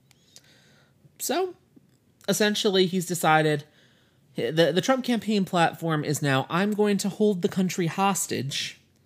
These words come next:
and the country's economy hostage, and if you vote me in, I might give you some of your economy back. But if you don't vote me in,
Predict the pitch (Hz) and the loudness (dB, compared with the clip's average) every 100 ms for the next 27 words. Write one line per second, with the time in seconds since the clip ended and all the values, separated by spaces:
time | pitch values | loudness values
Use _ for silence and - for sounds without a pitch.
0 | _ _ _ - 139 147 151 151 151 139 | _ _ _ -2 -2 -2 -4 -6 -6 -8
1 | - 220 220 196 156 131 127 - 127 123 | -8 -4 -4 -2 -2 -2 -6 -6 -6 -8
2 | - - - _ - 156 147 143 139 143 | -14 -20 -20 _ -2 4 6 6 2 -2
3 | - 143 - 143 160 151 170 - 190 190 | -2 -4 -2 -2 -2 2 2 2 -2 -2
4 | 302 370 247 370 _ - - _ - 196 | -2 -2 -6 -8 _ -20 -20 _ -8 -4
5 | 240 262 247 - 247 247 247 254 277 285 | -2 -2 -2 2 2 4 0 2 0 0
6 | 262 294 294 330 359 466 220 127 123 107 | -2 -4 -4 -6 -4 -2 0 0 0 -2
7 | - - _ _ _ _ _ 170 190 185 | -8 -18 _ _ _ _ _ 2 2 2
8 | 202 196 196 - 185 214 202 208 214 220 | 0 2 0 0 0 0 0 0 2 2
9 | 233 359 | 2 -2